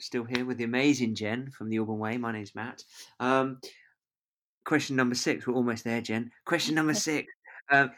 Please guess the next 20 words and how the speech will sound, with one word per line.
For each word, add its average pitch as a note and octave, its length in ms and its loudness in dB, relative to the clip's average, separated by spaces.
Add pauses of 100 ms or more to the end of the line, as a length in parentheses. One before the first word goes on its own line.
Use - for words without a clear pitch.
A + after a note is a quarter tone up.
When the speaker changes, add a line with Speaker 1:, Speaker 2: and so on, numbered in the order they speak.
(100)
Speaker 1:
if - 160 -2
you G#3+ 80 -2
could - 140 -8
change, F3 420 2 (120)
and F3+ 100 -2
it, G#3+ 220 -4
this, A3+ 280 -4 (380)
I F3 60 -4
say A#3 220 -2
this E3+ 200 -2
all A#2+ 60 -2
the G#2+ 60 -4
time, F#2+ 300 -16 (440)
this D3 140 0
isn't F#3 220 0
meant C#3 220 0
to - 60 -8
be B2 80 4
a A#2 40 2
negative B2+ 460 -2